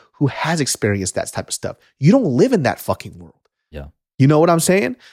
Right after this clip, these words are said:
Speaker 1: Like, for somebody to go out of the way and be like, <laughs> "Well, you have internalized racism, blah, blah, blah, blah,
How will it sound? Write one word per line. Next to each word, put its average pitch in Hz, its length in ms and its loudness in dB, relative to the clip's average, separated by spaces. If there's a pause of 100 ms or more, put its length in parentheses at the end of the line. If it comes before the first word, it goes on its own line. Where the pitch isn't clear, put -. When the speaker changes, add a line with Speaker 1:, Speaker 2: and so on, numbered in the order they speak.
(100)
Speaker 1:
Like, 156 120 2
for 165 140 0
somebody 208 380 2
to 156 80 0
go 131 240 4
out 135 160 2
of 117 60 -4
the 110 60 4
way 110 220 4
and 101 100 0
be 110 120 -2
like, 101 280 0
<laughs> - 0 -
"Well, 139 360 4 (320)
you 180 120 6
have 143 120 4
internalized 127 580 2
racism, 120 540 2
blah, 110 100 2
blah, 104 140 -4
blah, 113 100 2
blah, 160 380 2